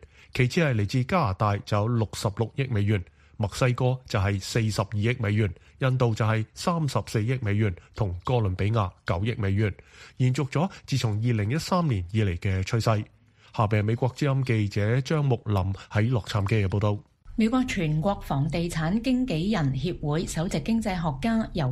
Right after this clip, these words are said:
Speaker 2: 恩解釋話，喺中國放寬全球最嚴格嘅疫情封鎖政策後，嚟自中國嘅買屋嘅人數係增加，而印度嘅買屋嘅人就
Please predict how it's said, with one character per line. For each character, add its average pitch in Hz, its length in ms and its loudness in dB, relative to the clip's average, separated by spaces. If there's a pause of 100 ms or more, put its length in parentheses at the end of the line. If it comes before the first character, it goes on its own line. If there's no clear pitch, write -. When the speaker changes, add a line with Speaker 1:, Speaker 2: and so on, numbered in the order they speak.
Speaker 2:
恩 220 240 0
解 147 160 -2
釋 - 160 -4
話， 147 340 -2 (280)
喺 156 160 0
中 226 160 2
國 185 100 0
放 180 300 -4
寬 233 280 -2
全 151 240 -2
球 156 220 0
最 202 180 -2
嚴 147 240 0
格 196 100 0 (140)
嘅 196 40 0
疫 165 200 -2
情 139 320 -2
封 220 200 0
鎖 170 200 -2
政 170 160 -4
策 160 140 -4
後， 165 300 -2 (340)
嚟 - 140 -2
自 208 200 0
中 277 240 0
國 196 220 0
嘅 185 260 0
買 156 240 0
屋 220 200 -2
嘅 165 120 -2
人 131 240 0
數 156 300 0 (260)
係 139 260 0
增 190 200 -2
加， 214 200 2
而 - 420 -8
印 185 320 0
度 165 280 -2
嘅 175 240 0
買 156 200 0
屋 220 160 0
嘅 180 120 -2
人 135 220 2
就 131 120 -4